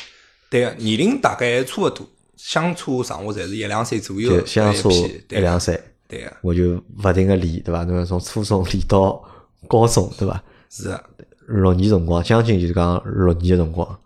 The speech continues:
Speaker 1: 阿拉头里向还一样，源源不断，伊会得有人交际跟帖，有的人伊可能出去了，
Speaker 2: 嗯。出去，
Speaker 1: 有的人又进来了。
Speaker 2: 嗯。
Speaker 1: 但是大家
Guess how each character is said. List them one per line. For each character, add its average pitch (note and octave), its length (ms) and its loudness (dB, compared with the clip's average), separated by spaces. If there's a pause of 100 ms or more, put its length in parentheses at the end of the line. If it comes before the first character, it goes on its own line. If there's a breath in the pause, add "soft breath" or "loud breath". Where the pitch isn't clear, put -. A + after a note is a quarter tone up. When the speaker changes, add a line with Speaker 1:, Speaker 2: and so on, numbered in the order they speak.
(120)
Speaker 1:
阿 F3 80 0
拉 G#3+ 100 4
头 D#3+ 80 0
里 A#2 80 2
向 B2+ 160 0
还 A2+ 120 -2
一 A2+ 120 0
样， A2 280 -2
源 A#2+ 220 -2
源 F3+ 200 -2
不 - 60 -10
断， A2 320 -4
伊 G#2+ 140 -4
会 G#2+ 140 0
得 G#2 240 2
有 F#2+ 160 -2
人 F#2+ 340 -4
交 G2 160 -2
际 - 180 -6
跟 G#2 220 -2
帖， F#2+ 280 -12
有 F#2 180 -6
的 G#2+ 100 2
人 G2+ 100 -2
伊 G2+ 160 -4
可 F#2+ 200 -10
能 F2+ 120 -8
出 - 160 -14
去 - 200 -6
了， - 60 -14
Speaker 2:
嗯。 - 20 -14
出 - 40 2
去， - 200 -2
Speaker 1:
有 F#2+ 240 0
的 G#2+ 80 0
人 F#2+ 240 -2
又 F#2+ 120 -2
进 F#2 220 -8
来 F#2 140 -6
了。 F#2 120 -4 (240)
Speaker 2:
嗯。 A2 160 -2
Speaker 1:
但 F#2+ 160 -6
是 B2+ 320 0 (1160 loud breath)
大 F#2+ 160 -2
家 G#2+ 840 2